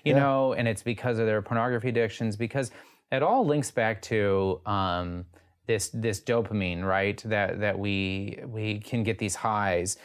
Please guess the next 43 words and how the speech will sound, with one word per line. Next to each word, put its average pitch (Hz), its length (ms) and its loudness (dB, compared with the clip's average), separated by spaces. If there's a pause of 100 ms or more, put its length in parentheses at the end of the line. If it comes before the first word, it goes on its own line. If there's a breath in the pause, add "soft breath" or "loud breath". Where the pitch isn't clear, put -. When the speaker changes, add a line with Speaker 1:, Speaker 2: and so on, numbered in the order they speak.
(180 loud breath)
Speaker 1:
And 131 160 2
when, 131 320 0
<clears throat> 208 100 0
when 185 180 4
that 190 220 0
dopamine 156 440 4
high 120 520 0
no 120 260 2
longer 123 760 0
gives 113 320 0
us 147 160 0
the 151 120 -2
same 147 280 0
high, 143 300 0
we 120 160 -2
have 117 220 0
to 123 80 -4
go 104 420 0
and 104 120 -2
we 98 120 -2
have 101 180 -2
to 110 80 -8
do 101 160 -4
more. 98 500 -2 (280 loud breath)
And 120 160 2
we 123 100 6
Speaker 2:
Behavior 120 260 4
Speaker 1:
become, 120 180 6
Speaker 2:
escalates, 110 480 2
Speaker 1:
yeah, 117 180 4
Speaker 2:
yeah. - 20 4
Speaker 1:
behavior 120 440 2
escalates, 110 640 2
and 107 80 -2
it 98 80 -2
becomes 104 420 -4
more 131 540 2
and 117 240 0
more 117 520 2
of 101 160 -4
an 101 80 -4
addictive 98 580 -2
substance. 104 600 -4